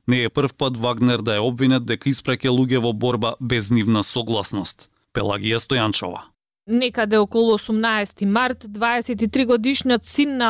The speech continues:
Speaker 2: Алмира Бекенова исчезна. Откако цела недела не се чула со синот, Маргулан Бекенов, студент на четврта година на Државниот универзитет во Томск во Западен Сибир,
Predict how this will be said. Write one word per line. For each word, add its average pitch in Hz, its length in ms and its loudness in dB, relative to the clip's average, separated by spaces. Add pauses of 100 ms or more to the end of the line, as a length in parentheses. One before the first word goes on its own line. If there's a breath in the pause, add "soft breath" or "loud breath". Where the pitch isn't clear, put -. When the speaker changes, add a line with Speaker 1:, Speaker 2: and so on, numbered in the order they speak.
Speaker 2:
Алмира 233 380 2
Бекенова 269 680 0
исчезна. 185 540 2 (420 loud breath)
Откако 247 460 0
цела 254 360 2
недела 220 380 2
не 247 180 2
се 226 160 2
чула 202 320 2
со 185 180 -2
синот, 214 460 2
Маргулан 196 580 2
Бекенов, 233 580 0 (260 loud breath)
студент 247 460 0
на 190 120 -6
четврта 269 480 0
година 196 400 2
на 185 140 0
Државниот 214 640 0
универзитет 208 720 2
во 196 100 4
Томск 226 500 0
во 190 100 0
Западен 208 500 0
Сибир, 170 420 0